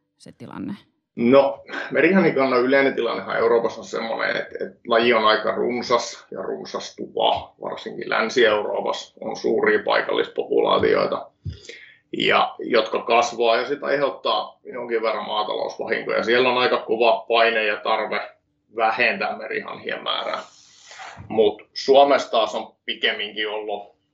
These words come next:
Speaker 2: ollut tavoitteena lisätä merihanhien määrää ja kasvattaa kantaa. Ja näähän on nyt tietysti, tietysti sit ristiriidassa keskenään nämä kaksi tavoitetta. Et jos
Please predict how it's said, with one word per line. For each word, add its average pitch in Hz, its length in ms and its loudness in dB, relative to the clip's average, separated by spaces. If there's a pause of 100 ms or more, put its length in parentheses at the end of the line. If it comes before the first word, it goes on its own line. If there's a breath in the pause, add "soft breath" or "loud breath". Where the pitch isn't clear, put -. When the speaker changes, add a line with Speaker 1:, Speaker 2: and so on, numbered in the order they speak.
Speaker 2:
ollut 110 300 -4
tavoitteena - 840 0 (760)
lisätä 127 560 4
merihanhien - 680 -12
määrää - 420 -12 (100)
ja - 80 -16
kasvattaa - 560 -4
kantaa. - 640 -6 (720 loud breath)
Ja - 300 0
näähän 110 320 2
on 110 100 0
nyt 113 160 -4
tietysti, - 380 0 (220)
tietysti 135 440 2
sit - 380 -2 (680 loud breath)
ristiriidassa 117 680 2
keskenään - 540 -2
nämä 78 160 -4
kaksi - 260 -10
tavoitetta. - 560 -2
Et - 80 -6
jos - 240 -6